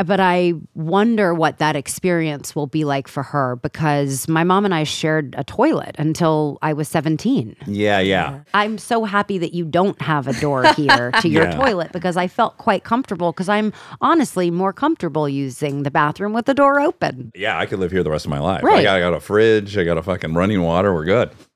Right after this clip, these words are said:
Speaker 1: But all I can say is, in the grand scheme of things, how I define success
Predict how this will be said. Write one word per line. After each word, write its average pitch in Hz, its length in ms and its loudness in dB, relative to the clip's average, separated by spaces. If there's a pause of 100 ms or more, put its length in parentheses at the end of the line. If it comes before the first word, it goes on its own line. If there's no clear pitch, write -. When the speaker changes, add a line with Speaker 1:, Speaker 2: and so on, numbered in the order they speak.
(260)
Speaker 1:
But 214 100 0
all 226 160 4
I 247 120 2
can 208 200 -2
say 143 480 0
is, 127 720 -6
in 170 200 2
the 160 80 2
grand 160 480 0
scheme 147 360 0
of 135 120 -4
things, 120 880 -4
how 170 540 -2
I 143 180 -4
define 131 920 -2 (380)
success - 720 -4